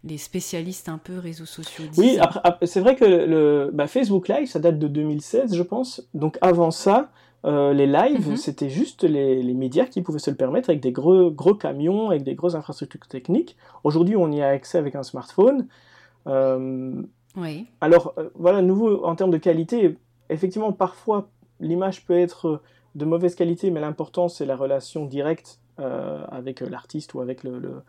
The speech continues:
Speaker 2: l'événement qui a lieu sur place et qu'on, on est, on est témoin en direct, donc ça, c'est intéressant.
Speaker 1: Mhm.
Speaker 2: Euh, mais, euh, j'ai vu effectivement, au fil des confinements, les musées s'équiper en, en, en, en caméra et en, et en support,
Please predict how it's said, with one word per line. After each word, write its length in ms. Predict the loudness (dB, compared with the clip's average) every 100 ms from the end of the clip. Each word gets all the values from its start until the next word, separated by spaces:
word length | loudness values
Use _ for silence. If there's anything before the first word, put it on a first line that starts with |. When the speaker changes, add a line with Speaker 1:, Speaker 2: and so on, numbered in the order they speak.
| _ _ _ -10
Speaker 2:
l'événement 400 | -4 -4 -4 -6
qui 200 | -8 -8
a 80 |
lieu 200 | -6 -8
sur 240 | -10 -16 -10
place 280 | -8 -8 -12
et 40 |
qu'on, 180 | -14 -14
on 160 | -12
est, 80 | -12 -12
on 100 | -14
est 120 | -12
témoin 340 | -8 -6 -6 -6
en 80 |
direct, 460 | -10 -8 -8 -10 -18
donc 160 | -16 -14
ça, 80 |
c'est 140 | -14 -14
intéressant. 440 | -12 -10 -10 -12 -10 -8
Speaker 1:
Mhm. 80 | -8 -10 -14 _
Speaker 2:
Euh, 300 | 2 6 6 6
mais, 320 | 2 4 4
euh, 80 | 2
j'ai 120 | 0
vu 120 | -2
effectivement, 640 | -2 -4 -2 0 0 0
au 80 | -4
fil 520 | -8 -10 -6 -4 -4 -6
des 140 | -10
confinements, 760 | -8 -10 -8 -6 -4 -2 -2 -4 _ -8
les 100 | -4
musées 320 | -4 -4 -6
s'équiper 680 | -4 -6 -6 -8 -6 -6 -8 _
en, 60 | -6
en, 720 | -4 -4 -6 -6 -6 -6 -8
en, 40 |
en 20 | -8
caméra 520 | -8 -6 -6 -4 -2
et 80 | -4
en, 300 | -6 -8 -12
et 100 | -12
en 80 |
support, 640 | -14 -16 -4 -2 -2 -6